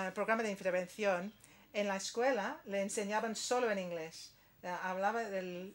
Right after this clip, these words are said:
la alfabetización era en inglés y al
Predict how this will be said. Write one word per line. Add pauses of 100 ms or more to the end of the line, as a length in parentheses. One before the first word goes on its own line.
(120)
la
alfabetización
era
en
inglés (540)
y (360)
al